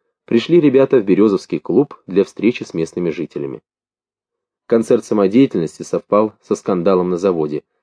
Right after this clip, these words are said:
но вернее сказать, что его поторопились организовать после кражи банок,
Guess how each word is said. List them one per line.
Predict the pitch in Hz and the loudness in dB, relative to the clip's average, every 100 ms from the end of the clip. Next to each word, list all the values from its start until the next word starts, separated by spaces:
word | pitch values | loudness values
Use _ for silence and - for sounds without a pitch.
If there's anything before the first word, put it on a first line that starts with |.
| _ _ | _ _
но | 135 139 | 0 2
вернее | 127 131 | 2 2
сказать, | 120 123 113 123 - | 0 0 2 0 -2
что | - 101 | -4 0
его | 101 104 | 2 0
поторопились | - 107 104 - 113 85 | 0 0 0 0 -2 -2
организовать | 87 80 85 90 92 104 | -4 -4 -4 0 0 0
после | - 85 90 | -4 -6 -4
кражи | - 85 85 | -2 -2 -2
банок, | 82 113 113 - | -2 0 -2 -8